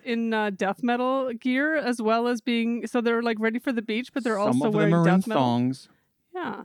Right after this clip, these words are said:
Speaker 2: Yeah, inappropriate. I don't need, Miss Elizabeth, I need an environment around me. My environs should be conducive to a creative endeavor.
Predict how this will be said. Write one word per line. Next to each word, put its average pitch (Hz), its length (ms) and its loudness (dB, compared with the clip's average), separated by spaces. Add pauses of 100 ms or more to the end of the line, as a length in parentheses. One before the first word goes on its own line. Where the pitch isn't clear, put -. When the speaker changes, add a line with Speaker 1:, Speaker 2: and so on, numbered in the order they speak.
(120)
Speaker 2:
Yeah, 190 300 2 (160)
inappropriate. 160 720 -4 (160)
I 175 120 0
don't 247 180 2
need, - 180 0
Miss 277 140 -6
Elizabeth, 247 340 0 (580)
I 202 260 4
need 170 380 -2 (220)
an 143 100 -2
environment 127 720 -2 (260)
around 160 520 0
me. 156 340 2 (240)
My 143 240 2
environs 160 920 2 (140)
should 143 340 -8
be 165 100 -4
conducive 156 640 -6
to 123 160 -10
a 117 60 -8
creative 151 520 0
endeavor. 127 460 0